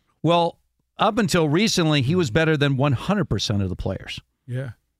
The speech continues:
Speaker 1: I mean, there was nobody in the conversation.
Speaker 2: Mm-hmm.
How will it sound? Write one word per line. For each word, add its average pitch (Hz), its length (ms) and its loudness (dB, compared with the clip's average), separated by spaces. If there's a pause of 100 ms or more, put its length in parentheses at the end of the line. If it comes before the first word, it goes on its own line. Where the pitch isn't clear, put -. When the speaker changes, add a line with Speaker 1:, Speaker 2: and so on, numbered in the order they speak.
(320)
Speaker 1:
I 170 60 4
mean, 156 100 4
there 147 120 2
was 139 120 0
nobody 147 380 2
in 135 80 2
the 120 80 0
conversation. - 1200 -2 (220)
Speaker 2:
Mm-hmm. 117 340 -2